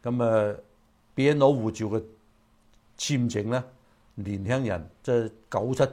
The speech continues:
之後出世嘅嗰啲呢，會更加容易簽證下。另外一個呢，亦都係搵到咗證據啦。中國嘅大華科技攝像頭有限公司呢，而家真係鐵證嚟㗎啦下，佢自己承認咗㗎啦。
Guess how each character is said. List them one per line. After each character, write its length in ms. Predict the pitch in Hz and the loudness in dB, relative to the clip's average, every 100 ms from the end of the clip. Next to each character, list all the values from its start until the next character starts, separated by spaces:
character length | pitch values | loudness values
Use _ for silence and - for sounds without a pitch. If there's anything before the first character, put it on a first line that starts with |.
| - | -2
之 200 | 135 131 | -2 0
後 180 | 104 | -2
出 140 | 92 127 | -4 -8
世 140 | - | -6
嘅 180 | 104 104 | -6 -6
嗰 120 | 98 | -6
啲 100 | 107 | -4
呢， 160 | 110 117 - _ _ | -4 -4 -10 _ _
會 140 | 101 101 - | -10 -10 -10
更 340 | - 101 107 | -10 -8 -4
加 180 | 98 117 | 2 2
容 120 | 101 82 | 2 -4
易 120 | 87 95 | -12 -10
簽 240 | - 113 | -8 -6
證 160 | 98 98 | -6 -6
下。 160 | 104 - - - - - - - - - | -6 -8 -14 -20 -20 -20 -20 -20 -20 -6
另 140 | 117 | 0
外 100 | 113 | 2
一 20 | |
個 160 | 131 113 | 2 2
呢， 60 | 117 | 0
亦 80 | |
都 180 | 107 127 | 2 2
係 160 | 104 101 | 4 0
搵 120 | 117 | -2
到 100 | 104 | -2
咗 240 | 113 110 117 | 0 -2 -4
證 200 | 98 92 | -6 -8
據 120 | 92 | -6
啦。 180 | 92 92 - _ _ _ | -6 -8 -16 _ _ _
中 280 | - 165 135 | 0 0 2
國 280 | 123 120 - | 2 0 0
嘅 180 | 117 117 - | -4 -4 -2
大 100 | - | 0
華 520 | 117 110 101 95 90 92 | 2 2 0 -4 -4 -4
科 340 | - 139 123 | 0 0 0
技 200 | - 104 | -2 -6
攝 220 | 87 - - | -6 -10 -10
像 220 | - 110 95 | -6 -6 -6
頭 180 | 90 | -8
有 100 | 95 | -6
限 140 | 104 104 | -6 -4
公 140 | 127 | -4
司 100 | 120 | 0
呢， 140 | 143 147 - - _ - | 2 0 -4 -20 _ -12
而 140 | 95 | -4
家 160 | 113 139 | 0 2
真 180 | 147 | 2
係 120 | 123 110 | 0 -2
鐵 300 | - - 117 - | -6 -8 -8 -10
證 280 | - 107 110 | -6 -4 -4
嚟 100 | 92 | -4
㗎 80 | 101 | 0
啦 60 | |
下， 120 | 104 117 | 2 2
佢 80 | 120 | 0
自 140 | 104 | -8
己 140 | 95 123 | -4 -4
承 160 | 113 | -4
認 160 | 87 95 | -8 -6
咗 100 | 95 107 | -4 0
㗎 20 | |
啦。 160 | 104 | 0